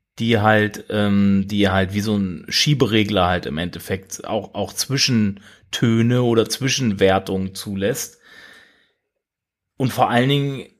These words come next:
steht ja Your Money, Your Life ganz eng mit dem Thema E R T in Verbindung, sprich den Einfluss, den E R T hat, der steigt mit dem Grad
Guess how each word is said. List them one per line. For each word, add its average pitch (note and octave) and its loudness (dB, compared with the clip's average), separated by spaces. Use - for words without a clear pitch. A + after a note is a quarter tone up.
steht - 0
ja C3 6
Your A#2+ 4
Money, A#2+ 4
Your A#2 6
Life A2+ 2
ganz B2 0
eng A#2+ -2
mit A#2 -2
dem G#2+ -2
Thema G#2+ -2
E G2+ -2
R G2 -2
T C3 4
in G2 -4
Verbindung, G2 -2
sprich - -6
den G#2+ 0
Einfluss, D3+ 0
den A#2 -4
E A2+ 2
R G#2+ 2
T C#3 2
hat, G2+ -2
der F#2+ 2
steigt A#2 -2
mit B2 -6
dem G#2+ -2
Grad G#2+ -2